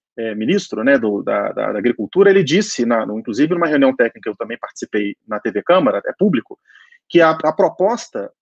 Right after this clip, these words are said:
é, do Zé Silva não ajuda ninguém.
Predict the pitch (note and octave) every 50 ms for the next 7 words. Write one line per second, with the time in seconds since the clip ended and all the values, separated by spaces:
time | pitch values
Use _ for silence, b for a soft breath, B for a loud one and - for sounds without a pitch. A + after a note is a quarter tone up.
0 | _ _ - A#2+ A2+ B2+ A#2+ G#2 G#2 F#2 - - F#3+ G#3+ G#3 D#3 A2+ G#2 B2 -
1 | D#3 E3+ G#3+ B3+ C#4 C4 A3+ F3 B2+ A#2+ E3+ B3 A3+ G#3+ A#3+ A3 A3 C#4 D4+ B3
2 | - - D#3+ D#3 B2+ G#2 -